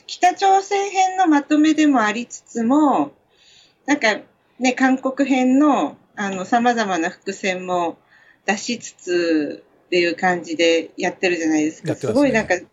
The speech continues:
Speaker 1: 十話をちゃんと見るっていうのがポイントなんだなって思ってんですけど。
Speaker 2: <laughs> やっぱり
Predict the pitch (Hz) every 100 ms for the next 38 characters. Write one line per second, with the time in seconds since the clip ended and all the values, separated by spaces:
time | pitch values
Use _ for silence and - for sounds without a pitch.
0 | _ _ _ _ _ _ - 339 427 403
1 | 320 247 220 208 294 269 262 285 294 311
2 | 285 - 247 226 180 180 214 214 220 214
3 | 214 214 190 175 202 - - - - 302
4 | - - 98 117 131 277 - 135 117 117
5 | - - 90